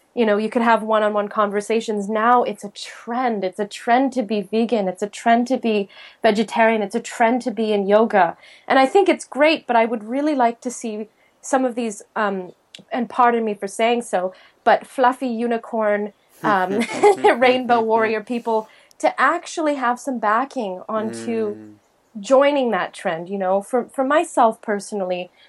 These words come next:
Speaker 1: I was forced into it because I had no choice left. It was life or death. And, you know, for a lot of people, they just join the train because it's fun. And that's great.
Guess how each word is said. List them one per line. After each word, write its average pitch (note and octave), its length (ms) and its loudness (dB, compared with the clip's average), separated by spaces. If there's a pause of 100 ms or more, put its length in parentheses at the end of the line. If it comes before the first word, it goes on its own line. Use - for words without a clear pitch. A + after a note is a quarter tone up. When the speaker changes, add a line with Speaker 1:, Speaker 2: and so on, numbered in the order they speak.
(120)
Speaker 1:
I B3+ 140 4
was B3+ 220 -2
forced G#3+ 400 -4
into F4 360 -4
it F#3+ 140 -4
because A3+ 380 -6
I A#3+ 100 2
had C4 140 0
no A3 140 -2
choice G3 360 -4
left. - 420 -4 (100)
It A#3+ 120 0
was A3+ 180 0
life G3 260 2
or G3+ 60 -6
death. A#2+ 280 -4 (600)
And, G#3 460 2 (300)
you A3+ 240 0
know, G3+ 400 4 (880)
for D4 180 6
a B3 60 6
lot A#3 180 6
of A3+ 60 -2
people, C#4+ 360 0
they A3 140 0
just A3 260 -8
join A#3 260 2
the G#3+ 60 0
train C#4+ 460 4
because A3 300 -2
it's G#3 160 -8
fun. A3 480 0 (1000)
And A#3 140 2
that's A3 220 0
great. G3+ 320 -2